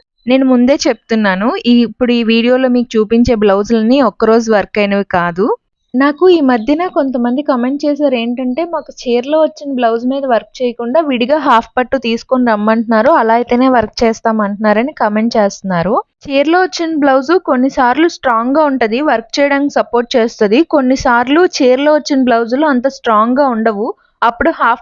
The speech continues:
పట్టు తీసుకోవడం బెటర్. నేనైనా అంతే, బ్లౌజ్ కానీ డెలికేట్ గా ఉంటే మాత్రం హాఫ్ పట్టు తెచ్చేసుకోమని చెప్తాను. బ్లౌజ్ మీద మరకలా కనిపిస్తుంది కదా,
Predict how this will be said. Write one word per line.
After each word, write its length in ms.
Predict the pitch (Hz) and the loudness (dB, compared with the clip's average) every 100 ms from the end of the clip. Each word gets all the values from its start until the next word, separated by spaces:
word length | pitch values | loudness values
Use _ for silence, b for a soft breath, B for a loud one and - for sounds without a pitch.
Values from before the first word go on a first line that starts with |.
| - | -4
పట్టు 180 | 277 302 | -2 -2
తీసుకోవడం 640 | 254 254 - 262 254 254 | -2 -4 -2 -2 0 2
బెటర్. 440 | 214 196 220 202 262 _ _ | 0 0 0 0 -4 _ _
నేనైనా 480 | 233 247 277 339 370 | 0 2 2 2 2
అంతే, 420 | 302 294 269 330 370 - _ _ 208 | 0 0 0 0 -4 -14 _ _ 0
బ్లౌజ్ 340 | 226 226 254 | 2 2 0
కానీ 220 | 320 330 | -2 0
డెలికేట్ 440 | 277 254 240 277 262 | 0 -2 -2 -2 0
గా 140 | 277 | 0
ఉంటే 240 | 269 254 | 0 0
మాత్రం 360 | 254 247 240 320 | 2 0 0 -2
హాఫ్ 260 | 359 277 202 - | 0 0 0 0
పట్టు 180 | 240 262 | -2 0
తెచ్చేసుకోమని 720 | 233 220 240 247 233 233 233 | -2 0 -2 0 -2 0 0
చెప్తాను. 580 | 226 196 - 180 185 285 - _ _ - | -2 -2 -4 -4 -4 -8 -12 _ _ -6
బ్లౌజ్ 420 | 226 220 247 262 | 0 2 2 0
మీద 180 | 339 330 | -2 0
మరకలా 520 | 330 262 220 262 277 | 0 0 0 0 0
కనిపిస్తుంది 640 | 294 247 240 240 - 240 226 | 2 -2 -2 -4 -4 -4 0
కదా, 360 | 202 214 302 | 0 2 0